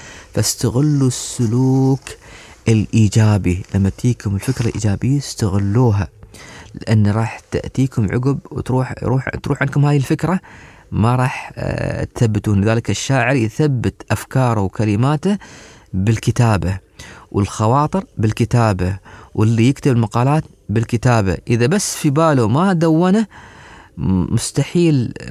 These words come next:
راح، مستحيل يجمع أفكاره. الملحن اللي يلحن، إذا ما، ما مسك ألحانه في نفس اللحظة، اللحن اللي يروح عنه ولا يعرفه ولا بيتذكره.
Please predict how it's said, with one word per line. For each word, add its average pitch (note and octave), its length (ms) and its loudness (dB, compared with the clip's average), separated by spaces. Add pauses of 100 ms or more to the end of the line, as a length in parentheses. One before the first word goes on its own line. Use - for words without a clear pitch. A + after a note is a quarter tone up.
(100)
راح، - 420 -4
مستحيل A#2+ 460 0
يجمع C3+ 300 2
أفكاره. F#2+ 540 -2 (420)
الملحن D#3+ 500 2
اللي C#3 140 4
يلحن، C#3+ 480 0 (800)
إذا B2 220 4
ما، G3 460 4 (100)
ما D3 320 2
مسك F3+ 480 0
ألحانه C#3 520 2
في - 260 -4
نفس F#3+ 340 -2
اللحظة، F3+ 580 0 (240)
اللحن B2 540 0 (240)
اللي A2 480 -2
يروح C3+ 360 0
عنه B2+ 320 2
ولا D3 220 2
يعرفه C3+ 580 0 (480)
ولا D3 280 2
بيتذكره. D#3 760 2